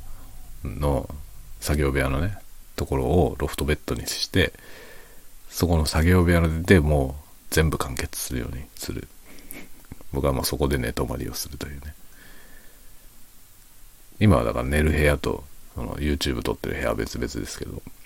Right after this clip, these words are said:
もうね、寝る部屋で、もうそのYouTubeの撮影をしてる部屋でそのまま寝るという、そういうスタイルになりますね、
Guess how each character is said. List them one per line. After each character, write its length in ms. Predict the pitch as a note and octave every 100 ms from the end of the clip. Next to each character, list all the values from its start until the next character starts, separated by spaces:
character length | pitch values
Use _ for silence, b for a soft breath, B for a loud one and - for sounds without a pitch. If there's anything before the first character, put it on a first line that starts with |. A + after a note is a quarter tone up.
| - - - - -
も 200 | F2 A#1+
う 20 |
ね、 160 | G#1+ -
寝 120 | C#2+
る 80 | C#2+
部 80 | C#2+
屋 120 | -
で、 280 | - A2+ - - - - - E2 D2 - -
も 160 | D#2 -
う 20 |
そ 120 | - -
の 100 | G2
YouTube 600 | - G2 G2+ F2+ G#2 D#2
の 60 | D#2
撮 300 | - D2+ E2
影 80 | D#2
を 60 |
し 80 | D2
て 100 | -
る 80 | C#2+
部 120 | C#2+
屋 120 | C#2
で 240 | C#2 B1+ D2
そ 160 | - D2
の 60 |
ま 80 | -
ま 60 | C3
寝 140 | C3
る 100 | C3
と 140 | - -
い 80 |
う、 80 | - - B B B B B B -
そ 200 | - D#2
う 60 |
い 160 | D2 C#2
う 40 |
ス 120 | C#2
タ 100 | -
イ 80 | B1
ル 60 | -
に 140 | -
な 100 | -
り 80 | G#1+
ま 140 | G#1+
す 120 | - -
ね、 140 | -